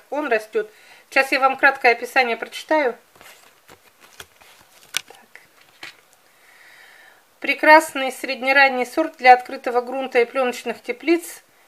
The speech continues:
Куст невысокий, сто сантиметров, один метр.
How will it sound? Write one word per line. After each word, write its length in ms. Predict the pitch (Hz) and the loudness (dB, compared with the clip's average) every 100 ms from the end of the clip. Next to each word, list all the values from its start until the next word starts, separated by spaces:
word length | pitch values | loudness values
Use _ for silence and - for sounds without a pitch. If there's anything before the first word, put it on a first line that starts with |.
| _ _ | _ _
Куст 340 | 294 285 - | -8 -8 -6
невысокий, 840 | 269 254 247 - 339 349 311 285 285 _ _ _ _ 220 | -4 -2 -4 0 2 2 -4 -8 -12 _ _ _ _ -20
сто 500 | - - 294 277 262 _ _ _ _ _ _ _ _ - | -20 -8 -2 -2 -2 _ _ _ _ _ _ _ _ -14
сантиметров, 760 | - 247 269 269 254 226 208 | -10 -8 -6 0 0 0 2
один 320 | 226 214 233 269 | 2 2 -4 -4
метр. 320 | 320 285 | -2 -2